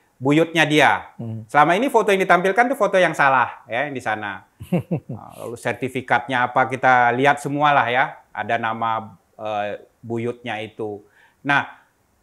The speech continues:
Speaker 1: baru pada Sumpah Pemuda tahun dua ribu dua puluh ini pihak keluarga diundang secara resmi oleh pihak Museum Sumpah Pemuda untuk ikut upacara. Ini peristiwa luar biasa yang harus dirayakan sebetulnya, Bang Ade.
Speaker 2: Baru pertama kali tahun
Speaker 1: Baru
Speaker 2: ini?
Speaker 1: pertama kali tahun ini.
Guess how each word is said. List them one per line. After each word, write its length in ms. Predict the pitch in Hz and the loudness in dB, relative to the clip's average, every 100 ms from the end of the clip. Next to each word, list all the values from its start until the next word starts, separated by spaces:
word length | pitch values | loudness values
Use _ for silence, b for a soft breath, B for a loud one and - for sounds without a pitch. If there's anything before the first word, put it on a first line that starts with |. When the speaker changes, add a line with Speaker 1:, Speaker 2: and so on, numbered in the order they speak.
| _ | _
Speaker 1:
baru 480 | 143 151 156 226 285 | 2 4 4 2 2
pada 440 | 208 175 175 160 | 4 6 6 6
Sumpah 420 | 156 160 151 139 | 4 -2 0 -2
Pemuda 480 | - 151 147 143 139 | -4 -4 -4 2 4
tahun 260 | 135 139 139 | 4 2 2
dua 160 | 135 | 2
ribu 220 | 135 135 | 0 0
dua 240 | 135 139 131 | 0 2 2
puluh 240 | 143 135 | 2 -2
ini 400 | 135 131 214 254 | 0 -2 -4 -8
pihak 380 | - 147 147 147 | -8 -4 -2 0
keluarga 460 | 156 147 147 160 180 | 0 2 2 2 0
diundang 580 | 156 156 147 151 151 143 | 0 -2 2 4 4 2
secara 360 | - 127 127 | -2 0 2
resmi 580 | 123 127 - 170 202 214 | 0 -4 -2 -2 -2 -6
oleh 420 | 123 123 127 113 _ _ _ | -6 -4 -4 -6 _ _ _
pihak 400 | 127 131 135 - _ _ | -4 -2 -2 -8 _ _
Museum 400 | 120 120 - 123 | -14 -12 -4 -4
Sumpah 320 | 120 120 120 | -4 -6 -6
Pemuda 400 | 127 120 131 147 | -6 -8 -2 -2
untuk 180 | 139 131 | -2 -8
ikut 300 | 120 127 139 | -12 -10 -12
upacara. 560 | 120 120 117 117 113 107 | -8 -6 -4 -4 -4 -4
Ini 140 | 127 | -6
peristiwa 460 | 170 147 - 139 135 | -4 -4 -4 0 2
luar 240 | 127 127 | 2 2
biasa 260 | 120 123 123 | 0 -2 0
yang 120 | 151 | 0
harus 160 | 131 117 | 0 -2
dirayakan 580 | 123 113 113 117 - 127 | -2 0 0 -2 0 -4
sebetulnya, 500 | 117 107 110 110 95 | -4 -12 -12 -12 -12
Bang 160 | 98 95 | -12 -14
Ade. 160 | 98 95 | -14 -6
Speaker 2:
Baru 400 | 123 131 135 139 | 0 2 2 0
pertama 380 | 131 131 131 | -4 -4 -4
kali 240 | 131 139 147 | -2 -2 -2
tahun 180 | - 131 | 0 4
Speaker 1:
Baru 220 | 135 151 | 6 4
Speaker 2:
ini? 60 | 151 | 4
Speaker 1:
pertama 280 | 143 143 139 | 4 2 2
kali 200 | 147 160 | 2 4
tahun 240 | 143 139 143 | 2 2 0
ini. 200 | 139 | -4